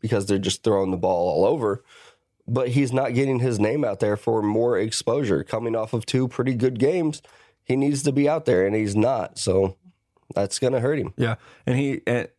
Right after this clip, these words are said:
Speaker 2: from a draft perspective, it's probably not gonna hurt him to miss a game, but it is, it's kinda like we said with Baker last year that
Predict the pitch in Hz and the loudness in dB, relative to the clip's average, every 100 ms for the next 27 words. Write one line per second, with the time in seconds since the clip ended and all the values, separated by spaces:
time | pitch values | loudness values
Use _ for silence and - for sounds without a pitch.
0 | - 131 127 120 117 117 147 - 147 139 | -8 -6 -2 0 0 0 -2 0 -2 2
1 | 143 127 - - 98 113 113 113 113 127 | 0 0 -6 -4 -2 -2 -4 -4 -4 -4
2 | 120 123 110 131 135 - _ _ - 123 | -4 -2 0 0 -2 -8 _ _ -4 -2
3 | 123 - - 123 123 113 117 139 127 117 | -2 -4 -2 -2 -2 -4 -2 -2 0 -2
4 | - - 160 120 - 117 - 135 135 127 | -2 -2 0 -2 -2 -2 -2 -4 -4 -4
5 | 131 120 110 127 113 104 107 117 120 107 | 0 0 2 0 2 0 0 -2 -4 -2
6 | 110 127 - 110 104 110 | -2 -4 -2 0 0 -2